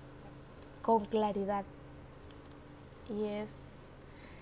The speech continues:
cuando entran estas incógnitas de si realmente estoy haciendo lo correcto, es cuando deberíamos de,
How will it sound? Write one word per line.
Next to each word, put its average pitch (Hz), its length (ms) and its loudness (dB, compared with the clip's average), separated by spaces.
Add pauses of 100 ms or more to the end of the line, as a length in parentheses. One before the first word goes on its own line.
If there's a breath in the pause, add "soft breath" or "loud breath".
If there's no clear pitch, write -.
(580 loud breath)
cuando 226 260 6
entran 269 360 6
estas 269 360 6
incógnitas 214 760 0
de 190 100 0
si - 160 0
realmente 226 640 4
estoy 220 300 2
haciendo 214 600 0 (760)
lo 220 200 10
correcto, 208 640 2 (1800)
es 240 240 10
cuando 214 380 2
deberíamos 214 880 8
de, - 240 -2